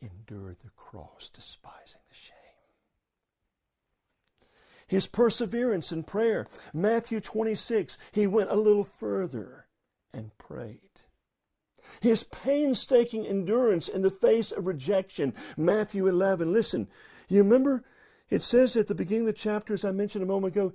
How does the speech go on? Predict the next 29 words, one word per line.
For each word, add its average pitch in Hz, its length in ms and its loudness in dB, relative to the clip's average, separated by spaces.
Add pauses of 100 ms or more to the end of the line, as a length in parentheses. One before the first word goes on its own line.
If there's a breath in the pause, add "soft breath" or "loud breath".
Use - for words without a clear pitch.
his 185 200 -2
character 208 420 -4
is 170 100 -6
questioned 190 480 -4
by 170 140 -2
John's 180 400 -4
followers. 202 680 -2 (580 loud breath)
And 202 120 4
then 262 120 2
it 233 100 2
says 214 460 2 (500 soft breath)
that 214 140 8
he's 202 200 2
accused 226 520 -4
of 160 120 -6
being 208 280 -2
a 170 100 -6
gluttonous 190 560 -8
man 196 400 -6
and 170 80 -8
a 175 60 -8
wine 196 500 -10
bibber, 139 400 -10
a 185 60 -10
drunk. 247 400 -16 (2000)
And 143 100 -10
then 165 100 -8
he 160 120 -10
says - 580 -12